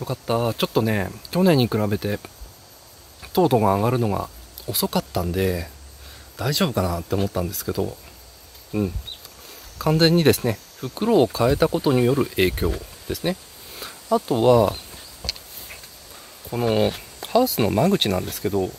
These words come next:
去年ね、七月の末に大規模な葉焼けを起こしてしまって、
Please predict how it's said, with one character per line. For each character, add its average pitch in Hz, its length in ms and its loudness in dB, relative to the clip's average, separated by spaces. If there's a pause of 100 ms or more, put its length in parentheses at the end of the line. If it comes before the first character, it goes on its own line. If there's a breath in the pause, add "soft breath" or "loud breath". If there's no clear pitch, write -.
(160)
去 240 160 -2
年 117 240 0
ね、 104 200 0 (540 loud breath)
七 - 220 -4
月 196 180 0
の 185 140 4 (120)
末 120 160 -6
に 101 160 -2 (300)
大 139 160 2
規 165 140 -2
模 143 120 4
な 92 120 2
葉 117 160 0
焼 143 160 0
け 151 140 0
を 147 180 4
起 - 40 -8
こ 143 80 2
し - 200 -8
て 95 100 -6
し - 140 -4
ま 87 100 -4
っ - 20 -10
て、 - 320 -6